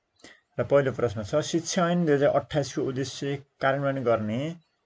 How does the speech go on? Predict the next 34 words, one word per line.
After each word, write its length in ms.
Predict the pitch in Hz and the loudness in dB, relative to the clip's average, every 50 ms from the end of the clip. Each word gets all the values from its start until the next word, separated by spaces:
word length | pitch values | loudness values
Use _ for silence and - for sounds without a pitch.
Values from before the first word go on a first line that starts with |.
| _ - | _ 4
गर्न 340 | 131 123 113 110 113 131 147 | 6 6 6 6 2 0 0
कुनै 280 | - - 156 165 175 | 0 -2 0 2 2
बाधा 380 | 147 117 123 131 139 143 156 170 | 4 6 8 8 8 10 10 8
अड्काउ 320 | 151 147 147 143 156 147 | 8 8 6 6 6 4
परेमा 400 | 131 - 135 131 131 131 147 151 | 6 4 4 4 4 4 2 0
त्यस्तो 340 | - - 143 - - - 151 | 0 -2 -6 -8 -2 -2 0
बाधा 340 | 120 120 127 131 131 135 131 | 4 6 6 6 6 6 4
अड्काउ 320 | 131 131 123 131 127 107 | 4 4 4 4 4 2
हटाउन 340 | 104 104 127 127 127 127 127 | 2 2 0 0 0 -2 -2
कसले 560 | 123 - 156 156 - - - 165 160 160 165 170 - _ _ _ - - - - _ _ - | -2 -2 -2 -2 -2 -4 -4 -2 -2 -2 -2 -6 -12 _ _ _ -20 -20 -20 -20 _ _ -4
नेपाल 340 | 123 - - 143 143 139 - - | -2 2 4 4 4 4 2 0
राजपत्रमा 500 | 143 139 127 - 120 - 135 139 135 135 | 0 0 0 -2 -4 -4 -2 -2 0 -2
सूचना 400 | 131 - - 139 - 143 139 139 | -2 -4 -8 -6 -4 -2 -2 -2
प्रकाशित 500 | 131 123 131 127 127 131 127 - - 127 | -2 -2 -4 -2 -2 -2 -4 -4 -6 -4
गरी 220 | 123 127 127 127 127 - - _ - | -2 -2 0 -2 -2 -6 -6 _ -4
आदेश 260 | 135 127 131 127 135 | -2 -2 -2 -4 -4
निकाल्न 320 | 131 127 127 131 127 127 | -4 -2 0 0 0 0
सक्ने 280 | 123 - - 120 127 127 | -2 -4 -6 -6 -4 -2
व्यवस्था 300 | 120 120 123 123 - 127 | -2 -2 -2 -2 -4 -4
गरिएको 280 | 123 120 120 120 120 120 | -4 -2 -2 -2 -4 -4
छ?" 120 | - 135 | -6 -8
भन्ने 460 | 127 123 - _ 110 104 98 101 101 | -10 -12 -12 _ -6 -4 -4 -2 -4
छ। 80 | 98 147 160 165 - _ - - - - - _ _ _ _ _ _ | -2 -4 -6 -6 -8 _ -20 -20 -20 -20 -20 _ _ _ _ _ _
यसरी 180 | 135 123 147 143 | -10 -8 -8 -6
कुनै 220 | 131 151 151 156 | -4 -2 0 0
बाधा 380 | 131 107 131 135 143 139 151 143 | 4 6 6 6 8 6 6 6
अड्काउ 320 | 139 139 127 139 135 131 | 6 6 4 4 2 4
परेमा 360 | 131 131 127 117 117 127 143 143 | 2 2 2 2 2 0 -2 -4
त्यस्तो 260 | - 135 - 147 123 | -6 -6 -6 -2 2
बाधा 240 | 123 127 127 127 127 | 4 4 4 4 2
अड्काउ 320 | 123 123 123 127 127 120 | 2 2 2 2 2 2
हटाउने 460 | 113 110 127 123 123 127 127 131 131 117 | 2 2 2 0 0 0 -2 -6 -8 -8
भन्ने 180 | 98 92 95 101 | -8 -6 -6 -4
चाहिँ 220 | 113 113 123 | -6 -6 -6